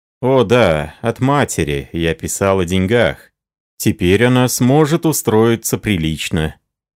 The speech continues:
Миссис Дьюли захлопнула шкафчик. «Вы не поверите, я так рада, так страшно за неё рада». Миссис Дьюли была рада в самом деле, это было видно. На щеках опять был румянец.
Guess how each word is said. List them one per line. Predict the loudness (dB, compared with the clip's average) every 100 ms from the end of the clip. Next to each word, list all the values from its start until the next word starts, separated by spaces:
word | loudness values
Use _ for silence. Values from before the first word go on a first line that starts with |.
| _ _ -8
Миссис | -2 -2 -2 -4 -4
Дьюли | -6 -2 0 0
захлопнула | 0 -2 -2 -2 0 -2 -2
шкафчик. | -2 -2 -2 -2 -8 -10 _ -14
«Вы | -8 -2 0
не | 0
поверите, | 0 -2 0 0 0 -4 -6 -8 -12
я | -10 -4 -2
так | -2 -2 -2 -2
рада, | -2 0 0 -2 -6 _ _ _
так | -2 -2
страшно | -2 -4 0 0 0 -2
за | 0
неё | 0 2 0
рада». | 0 0 0 0 -4 -6 _ _ _ -8
Миссис | -4 -4 -4 -6 -6
Дьюли | -8 -2 0 2
была | 0 0 2
рада | 2 0 0
в |
самом | -2 0 2 0
деле, | 0 0 0 -2
это | -4 -4
было | -2 0
видно. | 0 -2 -4 -6 -6 _ _ _ -4
На | -4
щеках | -4 -4 -2 -2 -2
опять | -4 0 0 0 -4
был | -2 -2 0
румянец. | 0 -2 -4 -6 -12